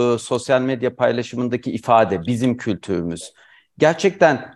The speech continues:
bizim kültürümüzü kim belirliyor? Mesela ben kültür kavramını çok dert edinmiş bir insanım.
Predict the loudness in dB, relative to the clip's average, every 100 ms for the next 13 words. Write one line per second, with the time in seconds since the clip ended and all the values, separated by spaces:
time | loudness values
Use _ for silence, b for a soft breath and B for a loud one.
0 | _ -8 -2 -2 -2 -4 -4 -2 0 -2
1 | -4 -2 2 4 4 2 2 0 2 2
2 | 4 2 0 -6 -6 -4 -2 2 2 2
3 | 0 -2 -2 -4 2 2 2 0 -4 -4
4 | -6 -4 -4 0 0 0 -2